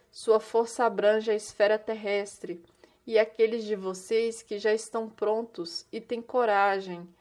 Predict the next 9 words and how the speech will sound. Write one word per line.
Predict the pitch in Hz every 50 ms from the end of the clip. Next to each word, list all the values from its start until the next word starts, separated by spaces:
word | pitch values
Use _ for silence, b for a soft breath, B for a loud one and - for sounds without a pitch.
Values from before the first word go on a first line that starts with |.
| b b b b b b -
a | 202
coragem | 208 - - 220 214 208 220 233 233 233 233
interior | - - 254 247 226 214 208 208 220 226 233
de | 214 190 220
abrir | 214 208 190 190 196 226 247 269 269 - - - -
espaço | 254 247 - - - _ - 220 220 233 254 254 - - - 202
para | 185 - 214 208 208
a |
alegria, | 214 214 208 202 185 180 190 196 208 220 226 226 220 196 180 180 185